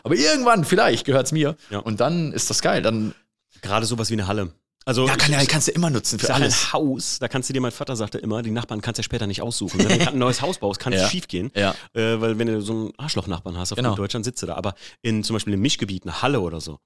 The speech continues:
Speaker 2: Naja,
Speaker 1: Easy
Speaker 2: ganz ehrlich,
Speaker 1: peasy, Mann.
Speaker 2: wenn dir das nicht mehr passt, wie deine
Speaker 1: Ja.
Speaker 2: Nachbarn sind, vermiet's, denn du kriegst immer das Geld dafür. Also eine
Speaker 1: Ja.
Speaker 2: Halle,
Speaker 1: Industrie.
Speaker 2: Industrie geht
Speaker 1: Perfekt.
Speaker 2: immer. Ja,
Speaker 1: Ja.
Speaker 2: ja verstehe ich gut. Ähm, und gerade wie du sagst, auch mit Einliegerwohnung, willst du auch drin wohnen? Also
Speaker 1: Ja.
Speaker 2: du selbst, oder?
Speaker 1: Ich will so richtig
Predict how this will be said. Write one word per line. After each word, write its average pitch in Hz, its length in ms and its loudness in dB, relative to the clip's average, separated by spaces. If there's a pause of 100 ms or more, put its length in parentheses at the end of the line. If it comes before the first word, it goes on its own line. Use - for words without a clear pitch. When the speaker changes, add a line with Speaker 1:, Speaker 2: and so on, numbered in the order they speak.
Speaker 2:
Naja, - 160 -8
Speaker 1:
Easy 98 200 0
Speaker 2:
ganz 90 120 -8
ehrlich, - 160 2
Speaker 1:
peasy, 104 100 0
Mann. 92 200 0
Speaker 2:
wenn 98 80 -2
dir 95 60 -2
das 87 120 -4
nicht 101 120 -4
mehr 90 100 -4
passt, - 320 -6
wie 98 60 -6
deine 151 140 0
Speaker 1:
Ja. 101 40 -2
Speaker 2:
Nachbarn 110 240 -4
sind, 87 120 -8
vermiet's, 95 520 -6
denn 101 140 -4
du 95 40 -8
kriegst - 240 -10
immer 104 120 -4
das 78 120 -6
Geld 71 200 -12
dafür. 73 360 -12
Also 104 140 -4
eine 110 100 0
Speaker 1:
Ja. - 80 -2
Speaker 2:
Halle, 139 380 2 (100)
Speaker 1:
Industrie. 120 600 0
Speaker 2:
Industrie 113 500 -2
geht 104 80 -8
Speaker 1:
Perfekt. 95 260 2
Speaker 2:
immer. 80 240 -4
Ja, 80 120 -12
Speaker 1:
Ja. 90 100 -2 (560)
Speaker 2:
ja 117 180 4
verstehe 120 320 -4
ich 113 80 -2
gut. - 380 -4 (180)
Ähm, 101 240 0
und 98 140 -8
gerade 110 220 2
wie 110 40 0
du 104 80 0
sagst, 104 220 -2
auch - 40 -4
mit 90 100 -8
Einliegerwohnung, 92 520 -4
willst 92 140 -4
du 101 40 -4
auch - 80 -10
drin 85 200 -8
wohnen? 123 220 -6
Also 87 120 -4
Speaker 1:
Ja. 95 80 4
Speaker 2:
du - 60 -4
selbst, - 260 -8
oder? 90 240 -8
Speaker 1:
Ich - 140 -4
will 110 100 4
so 107 140 -2
richtig - 480 -2